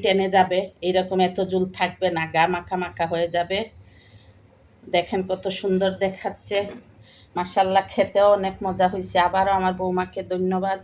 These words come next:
এই রান্নাটার কথা বলার জন্য। ও তো চাইছিল ও নিজে রান্না করবে, আমি রান্না করে ফেললাম, হয়তো বা ওর মতো মজা হয় নাই, কিন্তু অনেক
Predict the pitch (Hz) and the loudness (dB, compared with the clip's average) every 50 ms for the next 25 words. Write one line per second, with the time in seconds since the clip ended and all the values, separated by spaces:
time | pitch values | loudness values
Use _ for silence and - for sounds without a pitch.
0 | - - _ _ - - _ _ - - - - - 170 180 180 180 180 180 180 | -12 -20 _ _ -20 -20 _ _ -20 -20 -20 -8 -4 -4 -2 -2 -2 -2 -2 -2
1 | 185 180 180 - 185 185 185 - 180 - 196 180 180 180 185 180 180 180 180 - | -2 -2 -2 -4 -6 -6 -6 -10 -8 -4 -4 -4 -2 -2 0 2 2 2 0 -2
2 | - 185 185 185 185 185 185 190 165 175 180 - 196 185 - 196 185 185 - - | -4 -2 0 0 0 0 -2 -4 -6 -8 -6 -6 -8 -6 -6 -8 -8 -8 -8 -6
3 | 185 185 185 180 180 190 180 175 180 185 190 190 185 185 185 185 185 - 185 175 | -4 -2 0 0 0 -2 -2 -2 -4 -4 -2 -2 -2 -2 -2 -4 -4 -6 -8 -8
4 | 175 175 190 208 - _ _ _ _ - - - - - - - - 180 190 190 | -8 -8 -10 -10 -12 _ _ _ _ -20 -20 -20 -20 -20 -14 -8 -4 -2 -2 0
5 | 196 190 180 185 - 180 175 180 180 180 175 - 185 175 170 175 - 180 175 170 | 0 0 -2 -4 -6 -4 -2 -2 -2 -2 -2 -4 -4 -4 -4 -6 -6 -6 -4 -2
6 | 170 175 175 - - - _ _ _ _ _ - _ _ _ _ _ - 196 208 | -2 -2 -2 -4 -8 -14 _ _ _ _ _ -20 _ _ _ _ _ 0 0 0
7 | 208 - 214 208 208 202 202 196 196 190 190 190 190 185 - 208 196 196 180 170 | 0 0 -4 -2 0 0 0 0 0 -2 -2 -2 -4 -4 -4 -6 -2 0 -2 2
8 | 175 180 185 196 208 190 185 185 185 185 180 180 - - 185 190 190 190 - 196 | 2 0 0 2 2 2 2 2 2 2 0 -2 -4 -4 -2 -2 -2 -4 -6 -12
9 | 196 - _ - - - - - - _ _ - 185 185 185 | -12 -14 _ -20 -20 -20 -20 -20 -20 _ _ -2 0 0 0